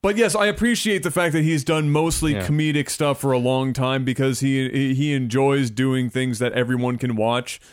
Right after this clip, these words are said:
Speaker 2: Yeah,
Speaker 1: and
Speaker 2: he likes the family
Speaker 1: understand.
Speaker 2: movies.
Speaker 1: And he, and he's a big slapstick guy. He loves Charlie Chaplin and, uh, and all that stuff, uh, that, you know, he's,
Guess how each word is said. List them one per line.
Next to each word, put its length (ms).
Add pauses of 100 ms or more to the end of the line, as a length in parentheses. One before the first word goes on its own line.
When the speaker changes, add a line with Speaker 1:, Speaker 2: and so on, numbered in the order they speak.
Speaker 2:
Yeah, 120
Speaker 1:
and 100
Speaker 2:
he 40
likes 160
the 80
family 320
Speaker 1:
understand. 100
Speaker 2:
movies. 480
Speaker 1:
And 140
he, 160
and 140
he's 180
a 40
big 200
slapstick 640
guy. 220
He 80
loves 320
Charlie 320
Chaplin 560
and, 120
uh, 220
and 120
all 140
that 200
stuff, 360
uh, 60
that, 560
you 80
know, 120
he's, 340